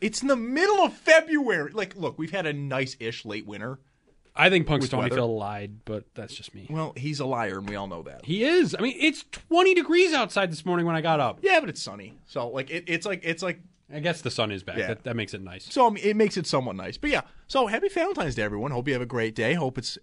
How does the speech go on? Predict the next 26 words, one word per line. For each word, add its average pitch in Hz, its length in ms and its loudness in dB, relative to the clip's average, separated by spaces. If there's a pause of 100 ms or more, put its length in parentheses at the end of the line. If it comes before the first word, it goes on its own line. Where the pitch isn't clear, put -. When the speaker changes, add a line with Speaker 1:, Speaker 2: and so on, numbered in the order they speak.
Speaker 1:
hope 131 220 -2
it's 123 100 -10
lovely. 151 380 -2
If 165 140 -4
you 165 80 0
are 151 80 2
single, 202 320 -4
treat 208 300 0
Speaker 2:
Ah, - 20 -4
Speaker 1:
yourself. - 240 0
Speaker 2:
lovely. 101 400 0 (100)
Speaker 1:
Treat 453 240 2
yourself. - 460 -4 (140)
You 190 100 -4
know? 240 100 2
Speaker 2:
You, 113 180 -6
look 113 120 -2
at 107 80 -4
you 104 80 -4
with 98 80 -8
the 95 80 -10
puns. 92 480 -10
Speaker 1:
That's - 120 -18
what 147 100 0
I 127 40 0
do. 101 120 -6